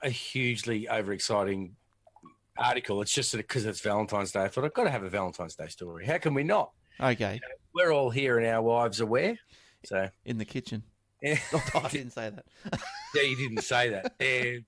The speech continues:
Speaker 1: they're thinking, "Why aren't we out there watching movies with them?" Anyway, it's Valentine's Day and tech heads have taken over our relationship.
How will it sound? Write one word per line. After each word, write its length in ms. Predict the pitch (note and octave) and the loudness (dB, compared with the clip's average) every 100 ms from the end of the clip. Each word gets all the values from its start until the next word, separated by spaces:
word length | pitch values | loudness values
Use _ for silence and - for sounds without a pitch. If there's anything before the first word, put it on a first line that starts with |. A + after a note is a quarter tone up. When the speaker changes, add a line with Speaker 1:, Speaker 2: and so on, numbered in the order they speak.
| - | -6
Speaker 1:
they're 160 | C3+ B2+ | -4 -2
thinking, 560 | C#3+ B2 B2+ A#2+ A2+ G#2 | -2 -2 -2 -2 -4 -6
"Why 260 | A2 D3+ E3 | 2 4 6
aren't 200 | C#3+ C3+ | 4 2
we 220 | C#3 C3+ | 2 2
out 140 | C3 B2 | 2 0
there 160 | B2+ | -2
watching 340 | A#2 A#2 B2 A#2+ | -2 -4 -6 -4
movies 360 | A#2+ A2 G#2+ - | -4 -4 -8 -10
with 120 | - | -6
them?" 220 | A#2 E2 - - - | -4 -6 -12 -16 -4
Anyway, 360 | C#3 C3 G2 - _ - | 0 2 0 -2 _ -6
it's 140 | B2 | 0
Valentine's 540 | D#3 D#3 B2+ B2+ A2 | 4 4 2 0 0
Day 340 | - A2+ A#2 A#2 | 0 2 2 0
and 280 | A#2 A2 G#2+ | -4 -4 -4
tech 220 | - D#3 | -4 -4
heads 240 | C#3 C3+ A#2 | -2 -4 -4
have 160 | F#2 | -8
taken 380 | - C#3 C#3+ C3+ | -6 -2 -2 0
over 280 | B2 B2 B2 | 0 2 0
our 180 | A2+ A#2 | 2 2
relationship. 640 | G#2+ G#2+ A2 A2 - E2 | 2 2 0 -4 -8 -10